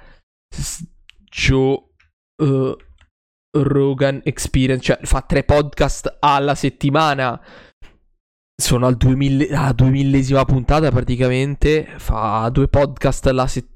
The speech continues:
cioè tre podcast, due podcast alla settimana. Ciao Vale, buonasera. Ehm,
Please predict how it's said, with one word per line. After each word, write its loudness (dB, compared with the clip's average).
cioè 0
tre -2
podcast, -2
due 0
podcast -2
alla 0
settimana. -2
Ciao -2
Vale, 0
buonasera. -2
Ehm, -2